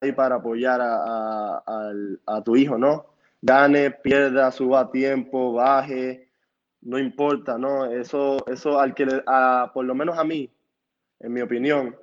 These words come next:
al que le debe importar es al atleta, al que lo está haciendo. Por ejemplo,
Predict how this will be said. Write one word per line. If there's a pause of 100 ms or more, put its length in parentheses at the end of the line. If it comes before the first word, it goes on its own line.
(160)
al
que
le
debe
importar
es
al
atleta,
al
que
lo
está
haciendo. (400)
Por
ejemplo,